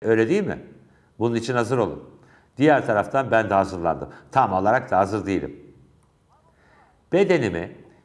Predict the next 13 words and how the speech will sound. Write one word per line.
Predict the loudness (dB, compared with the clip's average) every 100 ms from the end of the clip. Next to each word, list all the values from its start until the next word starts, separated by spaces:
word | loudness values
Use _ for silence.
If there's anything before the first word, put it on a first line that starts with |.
| _
cisim | -6 -4 -2 -2
ile | 2
aynı | 2 2 0
seviyede | -2 -2 0 -2 -4
tutabilmek | -4 -4 -4 -4 -6
için | -6 -8
mümkün | -4 -6 -2
olduğu | 0 2 0
kadar | -2 0 0
yatay | 0 0 0
olarak | 2 0 -2
tutmaya | -8 -6 -6
çalışacağım. | -6 -8 -8 -8 -8